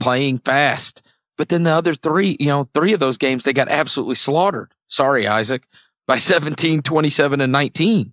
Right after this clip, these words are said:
Houston wasn't able to tamp them down like they were last year. But I went and looked this up. You know, since this all began, like, fourteen fifteen year, they have lost twenty-four times in the postseason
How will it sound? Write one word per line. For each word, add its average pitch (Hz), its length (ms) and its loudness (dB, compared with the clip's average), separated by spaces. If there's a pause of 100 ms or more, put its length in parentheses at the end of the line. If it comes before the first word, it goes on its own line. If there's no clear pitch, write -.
(640)
Houston 165 840 0
wasn't 147 340 0
able 147 240 2
to 143 100 0
tamp 147 300 -2
them 143 160 -2
down 156 320 -2
like 104 200 -6
they 104 100 -2
were 98 260 -2
last 95 420 -2
year. 95 280 -2 (520)
But 226 120 0
I 160 80 2
went 240 240 2
and 165 80 -4
looked 180 160 -2
this 151 200 0
up. 127 260 2 (640)
You 202 100 2
know, 196 160 2
since 190 320 -2
this 180 180 0
all 202 220 2
began, 147 340 -2
like, 123 160 -4 (160)
fourteen 165 400 0
fifteen 170 380 0
year, 185 300 2 (560)
they 190 140 4
have 214 180 0
lost 139 420 0
twenty-four 156 720 -2
times - 500 -8 (400)
in 117 120 0
the 113 80 -2
postseason - 560 -8